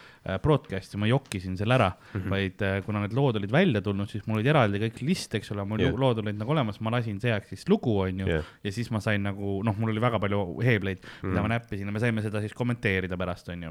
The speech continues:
Speaker 2: Mhm.
Speaker 1: Ma ei lasknud toda broadcast'i. Aga nüüd, kui me tulime sealt Kene raadiost ära ja hakkasime ise seda tegema, siis ma lihtsalt ei saa seda episoodi enam ise üles panna, et, äh,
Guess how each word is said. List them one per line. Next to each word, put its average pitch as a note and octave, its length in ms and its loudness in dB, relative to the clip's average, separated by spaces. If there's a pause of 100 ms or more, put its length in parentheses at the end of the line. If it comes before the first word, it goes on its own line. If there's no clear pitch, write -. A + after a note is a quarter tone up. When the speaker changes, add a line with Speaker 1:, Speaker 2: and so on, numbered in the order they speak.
(140)
Speaker 2:
Mhm. G2+ 180 -2
Speaker 1:
Ma G#2 100 0
ei G2+ 60 0
lasknud G2 240 -6
toda G#2 200 -4
broadcast'i. - 560 -8 (360)
Aga B2+ 420 4 (280)
nüüd, A#2 140 -2
kui A#2 100 -2
me G#2+ 100 0
tulime G#2 460 0 (800)
sealt A2 220 -2
Kene A2 200 0
raadiost G2+ 300 -2
ära D#3+ 220 4
ja G#2 100 2
hakkasime A2 320 -2
ise F3 180 4
seda G#2 120 0
tegema, G2+ 280 -2
siis B2 140 -4
ma A#2 80 0
lihtsalt B2 240 -4
ei G#2 60 -6
saa A#2 180 0
seda G2+ 160 -6
episoodi G2 380 -8
enam G#2 260 -6 (100)
ise A2+ 180 -6
üles A2+ 220 -6
panna, G#2 200 -4
et, - 100 -10 (340)
äh, G2 600 0